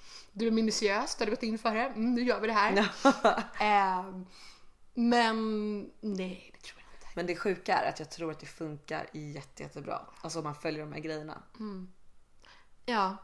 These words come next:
Speaker 1: säkert.
Speaker 2: För det, alltså, andra tips är ju liksom att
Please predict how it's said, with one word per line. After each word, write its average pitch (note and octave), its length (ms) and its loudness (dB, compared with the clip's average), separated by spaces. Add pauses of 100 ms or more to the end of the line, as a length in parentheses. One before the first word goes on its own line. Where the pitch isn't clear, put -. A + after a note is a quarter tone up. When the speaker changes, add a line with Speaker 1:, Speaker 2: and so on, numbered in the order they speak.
(600)
Speaker 1:
säkert. - 460 -10
Speaker 2:
För - 240 -8
det, F3 300 -2
alltså, F3 180 -8 (240)
andra F#3+ 320 2
tips - 380 -8
är D#3 180 2
ju D3+ 100 -4
liksom D#3 340 -8
att D3 300 -12